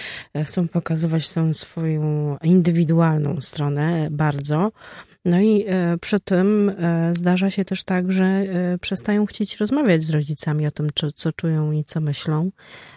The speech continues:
E, bardzo często rodzice, e, no, budzą się też w pewnym momencie, mówiąc, że mają nastolatka obcego w domu. E, więc, e, s-, em, jak,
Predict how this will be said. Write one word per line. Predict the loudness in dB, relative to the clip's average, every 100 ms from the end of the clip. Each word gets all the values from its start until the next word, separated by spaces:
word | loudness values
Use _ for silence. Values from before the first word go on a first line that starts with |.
| _
E, | -2 0 0 2
bardzo | 0 0 0
często | 0 0 0
rodzice, | 0 0 -2 0
e, | 0 0 -2 -2 -2 0 -2 -2 -4
no, | -2 -2 0
budzą | 2 2 2
się | 0 -2
też | -4 -6
w |
pewnym | -6 -2 -2
momencie, | 0 -2 -2 -4 -4 -2 -2 -2
mówiąc, | -2 -2 -2 -2
że | -4 -6 -8 -14 -10 2
mają | 4 6
nastolatka | 4 2 2 2 2 0 0
obcego | 0 0 0 2 0
w | 0
domu. | 0 2 0 -2 _ -20 -20 _ _ -20 _ _ -2
E, | 0 2 0 0
więc, | 0 0 2 0
e, | 0 0
s-, | 2 0 0
em, | 0 0 0 0 0 0 0 0 0 -2 -2 -6 -6 -8 -2
jak, | 0 0